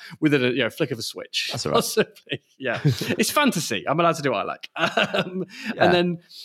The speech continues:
Speaker 1: and then I suppose, and I think you might, you might, um, you might appreciate, you might be on board this one. Um,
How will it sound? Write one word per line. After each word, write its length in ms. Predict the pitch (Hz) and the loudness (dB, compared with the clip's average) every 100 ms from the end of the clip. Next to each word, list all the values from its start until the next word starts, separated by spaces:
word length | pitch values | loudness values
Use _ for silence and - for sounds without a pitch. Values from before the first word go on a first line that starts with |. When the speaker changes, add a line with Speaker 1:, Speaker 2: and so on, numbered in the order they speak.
| - _ | -20 _
Speaker 1:
and 120 | 165 | 0
then 200 | 165 156 - | 2 0 -2
I 80 | 151 | -2
suppose, 400 | 165 151 143 127 | 0 2 2 2
and 160 | 151 151 | 0 2
I 20 | |
think 220 | 180 156 | 2 4
you 60 | 143 | 4
might, 280 | 151 147 | 2 0
you 140 | 151 147 | -2 0
might, 220 | 135 - | 0 0
um, 380 | 120 110 113 - - | -2 -2 -4 -8 -10
you 120 | 131 | -6
might 100 | 151 | -6
appreciate, 560 | - 190 - 160 143 - - | -2 0 2 0 -2 -8 -8
you 140 | 143 | -4
might 160 | 131 120 | -2 -2
be 80 | 131 | -4
on 140 | 127 | -6
board 200 | 127 131 | -6 -6
this 160 | 131 - | -6 -6
one. 220 | 131 127 - | -6 -6 -8
Um, 380 | 120 120 120 | -6 -4 -6